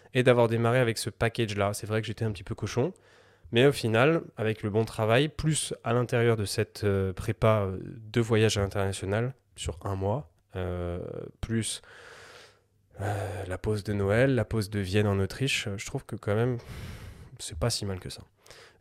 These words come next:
Donc, euh, non, je me trouvais pas sur gras, en fait, à ce moment-là. Je me trouvais au,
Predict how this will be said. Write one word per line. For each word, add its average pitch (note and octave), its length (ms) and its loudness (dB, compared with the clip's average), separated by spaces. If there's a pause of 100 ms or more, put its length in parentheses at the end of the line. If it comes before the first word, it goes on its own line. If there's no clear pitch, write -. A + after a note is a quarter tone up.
Donc, A#2+ 260 2
euh, A2 100 4
non, A#2 240 8
je B2 120 6
me G#2 60 2
trouvais A2 300 -2
pas A2+ 480 2 (440)
sur - 360 -2
gras, G2 240 -2
en G2+ 140 -4
fait, G#2 220 -10
à - 20 -6
ce - 140 -8
moment-là. F#2 300 -2
Je - 60 -8
me G2 60 -6
trouvais A2+ 220 0
au, G#2 100 -4